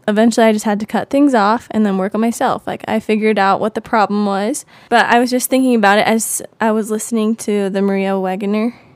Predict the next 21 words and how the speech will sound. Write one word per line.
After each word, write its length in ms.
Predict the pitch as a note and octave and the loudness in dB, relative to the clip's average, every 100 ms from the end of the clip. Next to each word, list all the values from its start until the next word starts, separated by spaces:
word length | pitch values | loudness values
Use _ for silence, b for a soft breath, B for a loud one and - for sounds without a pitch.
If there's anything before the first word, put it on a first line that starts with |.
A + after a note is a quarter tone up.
| b _ _ B B - | b _ _ B B -6
I 100 | A3+ | -2
just 240 | G#3 A3+ - | -2 -4 -4
feel 80 | G3+ | -4
like 140 | G#3+ | -2
I'm 120 | F#3+ | -4
butchering 440 | G3 G#3 - G3 A3 | -4 -6 -4 0 0
her 100 | F#3 | 0
last 300 | F#3 F#3 - | -2 -4 -6
name, 200 | F#3 G3 | -4 -2
but 220 | F3+ - B B B - | -4 -6 B B B -2
as 140 | A3 | 2
I 80 | G#3 | 4
was 120 | A3 | 2
listening 340 | G#3 A3+ G#3+ A3+ | 2 0 0 0
to 120 | A3+ | 0
her 160 | A3 G3+ | 0 2
lecture, 340 | G#3 - A3 | 0 -2 -2
I 100 | G3 | -2
just 240 | G3 G#3+ - | -2 -4 -6
was, 100 | G3+ | -4
like, 300 | F3+ D#3 - | -4 -6 -14